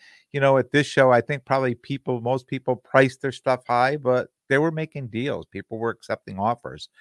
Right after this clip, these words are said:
You know, if, if, I guess if the, you know, the, the margins were right for them, they were,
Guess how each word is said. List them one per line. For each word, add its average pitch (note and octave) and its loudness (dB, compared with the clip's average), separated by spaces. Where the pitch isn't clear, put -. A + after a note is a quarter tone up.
You F#2+ -6
know, F#2+ -2
if, F2+ -6
if, E2 -6
I F#2+ -12
guess F#2+ -6
if G2+ -6
the, G2 -2
you A2 -8
know, F2+ -6
the, F2+ -6
the F#2 -8
margins G#2 2
were G2+ 0
right A#2+ 0
for G#2 -8
them, F#2+ -4
they F#2+ -4
were, F#2+ -4